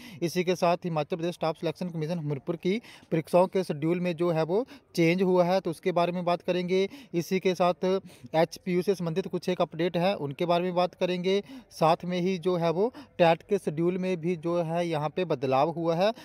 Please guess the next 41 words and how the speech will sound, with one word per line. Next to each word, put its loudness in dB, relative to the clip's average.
उसके -2
बारे 2
में -6
बात 2
करेंगे। 0
साथ 0
में -4
ही -2
यहाँ 0
पे 2
पॉलिटेक्निकल 2
और 0
जो 0
आपकी 2
डिप्लोमा 0
in -4
pharmacy 0
है 2
उसकी -4
जो -2
सीटें -4
हैं 0
वो -2
खाली -2
रह 2
गई -2
हैं 0
तो -2
उसके 0
लिए 0
यहाँ -2
पे -6
एक -8
स्पेशल 0
राउंड 0
होने 0
वाला 4
है 0
काउंसलिंग -2
का, 2
उस -6